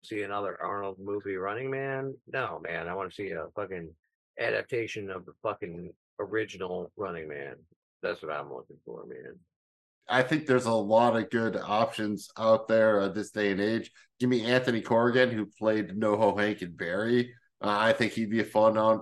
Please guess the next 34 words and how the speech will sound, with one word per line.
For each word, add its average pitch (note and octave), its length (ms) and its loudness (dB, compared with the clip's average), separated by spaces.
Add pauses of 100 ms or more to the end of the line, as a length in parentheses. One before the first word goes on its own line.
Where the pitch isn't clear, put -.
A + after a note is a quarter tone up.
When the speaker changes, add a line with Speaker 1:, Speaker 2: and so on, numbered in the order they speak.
Speaker 2:
one G#2+ 300 -2
if G#2 140 -4
we G#2+ 100 -2
were G2+ 140 2
going G2+ 340 0
on F#2+ 160 0
more F#2+ 280 -2
everyman. A#2 680 0 (300)
Uh, A2 120 10
give A#2+ 160 2
me A#2+ 140 2
Jeremy A2+ 380 2
Strong B2+ 400 0
if - 40 -6
we're G#2+ 120 -2
doing A2 240 -2
Succession, A#2 720 0 (320)
like, G#2+ 180 2
just - 240 -4
throwing A2 320 4
H G#2 240 -4
B A2 140 0
O A2+ 180 4
dudes A2 440 0
into G#2+ 200 0
this A2+ 300 -6 (100)
thing. A#2 300 -2 (260)
I A2+ 100 4
think C3 160 4
there's B2 180 4
a A2 60 4
lot A2 320 6
of G2+ 100 -2
good G#2+ 280 -2